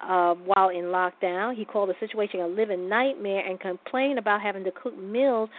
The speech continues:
for his ravenous kids every day, comparing himself to a kitchen porter. Prior to this, Gordon faced backlash after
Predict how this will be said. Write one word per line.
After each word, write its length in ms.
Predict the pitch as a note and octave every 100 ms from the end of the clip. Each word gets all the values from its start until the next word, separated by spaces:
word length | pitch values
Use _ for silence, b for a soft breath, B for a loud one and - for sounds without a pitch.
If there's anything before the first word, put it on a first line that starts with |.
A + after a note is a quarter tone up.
| B B
for 120 | G#3+
his 160 | G3+ F#3 F#3+ -
ravenous 600 | F3+ G3+ A#3+ C4+ A3 G3 - - -
kids 340 | - C#4+ A#3+ G#3+ -
every 400 | F#3+ G3+ G3+ A3+
day, 440 | F#3 A3 B3 A3 G#3 B B B
comparing 560 | G#3 F#3+ C4+ D#4+ F4
himself 520 | A3 G3 - G3 G3+ G#3
to 120 | G3+
a 80 | F#3+
kitchen 500 | - - B3 - F#3
porter. 540 | - - B3+ A#3+ G3+ - - _ _ _ _ B B B
Prior 240 | A#3+ A3 G#3+
to 100 | F3+
this, 200 | F#3+ F#3
Gordon 240 | G3 G3+ G3
faced 240 | G#3+ F#3 -
backlash 420 | G3 G3+ G3 F#3+
after 200 | F#3 F#3+